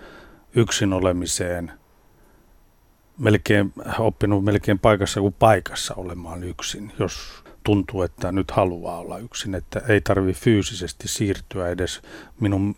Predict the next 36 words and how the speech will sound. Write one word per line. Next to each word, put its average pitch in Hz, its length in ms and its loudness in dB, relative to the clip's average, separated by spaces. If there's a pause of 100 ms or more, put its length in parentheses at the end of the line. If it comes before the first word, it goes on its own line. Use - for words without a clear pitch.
(120)
mieluisille 98 600 2 (100)
paikoille 90 600 2
tonne 87 300 -6 (480)
Lappiin 92 440 2
tai 92 200 4
itärajalle, 87 720 0
todellakin 90 560 -2
k-, - 200 -14 (180)
niin 101 220 -6
kuin 95 100 0
metsään 90 580 0
yksin, 95 500 0
jo-, 95 280 -8
jota, 98 320 -8
jota 90 240 -4
niin 92 160 -4
kuin 92 200 -8 (760)
mielellään 98 540 6
s-, - 200 -10 (180)
taas 98 260 0
teen, 104 360 4
mutta, 80 280 -10
mutta 101 240 -10
tota 98 260 -6
noin, 98 180 -6
sitten 101 280 -2
kun 110 100 -2
on 95 100 0
täällä 104 280 6
töitten 101 460 0
keskellä, 92 480 0
niin 90 140 -6
myöskin 92 420 -4
niin 87 120 -8
kuin 92 180 -12
se 90 200 -6